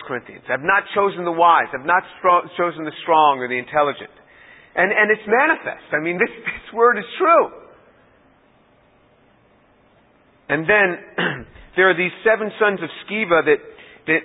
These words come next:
that see how effective Paul's ministry was. And this group is written about also by Josephus,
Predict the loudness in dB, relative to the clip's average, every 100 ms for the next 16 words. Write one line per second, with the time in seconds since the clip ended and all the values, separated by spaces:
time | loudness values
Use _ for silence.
0 | 0 0 0 -8 -20 -6 -2 -2 -2 -10
1 | -20 _ _ _ _ _ _ 2 2 0
2 | 0 0 0 -6 -6 0 0 0 -2 -4
3 | -4 -6 -6 0 2 2 0 -8 -20 _
4 | _ _ _ -4 -2 -2 -6 -20 -12 -6
5 | -6 -8 -20 _ -10 -4 0 0 -4 -16
6 | -20 _ _ _ -8 0 0 0 -2 0
7 | 2 4 2 0 0 0 0 -6 -10 -10
8 | -8 -8